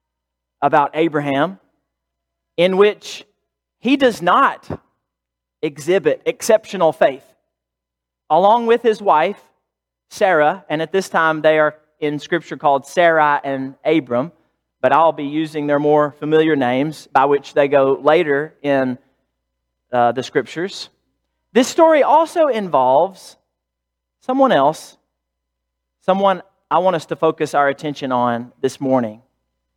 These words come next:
and her name is Hagar. Scripture tells us in Genesis chapter sixteen, I hope you've,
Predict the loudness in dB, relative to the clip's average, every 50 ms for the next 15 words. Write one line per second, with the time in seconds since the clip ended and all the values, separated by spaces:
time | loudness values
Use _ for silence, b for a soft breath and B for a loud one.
0 | _ _ _ -8 -6 -4 -2 -2 -2 0 0 0 0 -2 -4 -6 -8 -10 _ _
1 | _ _ _ _ _ _ _ _ _ _ _ _ _ _ -6 -6 -2 0 0 0
2 | 0 0 -4 -8 -8 -8 -10 _ _ _ _ _ _ _ _ _ _ _ _ _
3 | _ _ _ _ _ _ _ _ _ _ -12 -4 0 0 0 0 -2 -6 -6 0
4 | 2 2 4 4 2 0 -2 -4 -4 -4 -6 -8 -8 -8 -4 -2 -2 -2 -2 -2
5 | -2 -2 -4 -4 -2 0 0 0 0 0 -6 -10 -8 -8 -8 -8 -8 -6 -6 -2
6 | -2 0 0 0 -2 -2 -4 -10 -14 -14